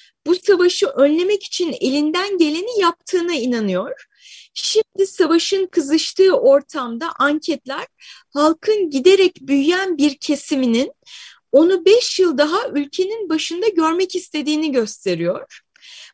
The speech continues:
Bu esnada aşırı sağdaki ve soldaki rakipleri Le Pen, Zemmour ve Mélenchon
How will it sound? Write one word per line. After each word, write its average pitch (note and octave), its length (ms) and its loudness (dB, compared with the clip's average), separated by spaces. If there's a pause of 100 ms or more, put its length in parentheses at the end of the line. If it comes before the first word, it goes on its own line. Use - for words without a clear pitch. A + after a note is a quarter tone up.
Bu A4+ 120 4
esnada D4+ 880 0 (440)
aşırı G4 380 2
sağdaki D4+ 720 0 (240)
ve E4+ 120 2
soldaki D#4 680 0
rakipleri A#3+ 800 -4 (420)
Le C4 220 4
Pen, D4+ 340 -2 (120)
Zemmour C#4 760 -2
ve C4+ 120 4
Mélenchon C4+ 800 -6